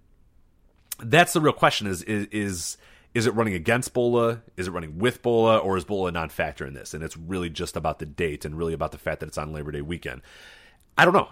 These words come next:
And that's gonna be an interesting thing in, in terms of the venue as well, because if you run with Bola, obviously you then have to run in California. We've heard other places mentioned Chicago. You know, selfishly, I hope Chicago, but,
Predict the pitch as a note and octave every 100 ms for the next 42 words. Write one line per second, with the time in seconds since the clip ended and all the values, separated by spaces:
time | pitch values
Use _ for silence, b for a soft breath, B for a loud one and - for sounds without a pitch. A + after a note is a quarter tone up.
0 | - B2+ C#3 D3+ E3 C#3+ C3+ D3 C#3 C#3
1 | C3+ B2+ D3 C#3+ D3 D#3 D4+ B2 F2+ D3+
2 | D3+ E2+ F#2 G2+ A2+ F2 F#2 G#2+ E2+ D#2+
3 | D2 D2+ E2 D#2 D#2 E2 E2 F2 - G2
4 | - G#3 D3+ D#2+ D#2+ F#2 D#2+ E2+ - E2+
5 | F2 E2 D#2+ F2+ D#2+ - - D#2 D#2+ E2+
6 | E2 D#2 B B - D3 D3 - C#3 A2+
7 | A2+ - - F2+ A#2+ D#3+ C3+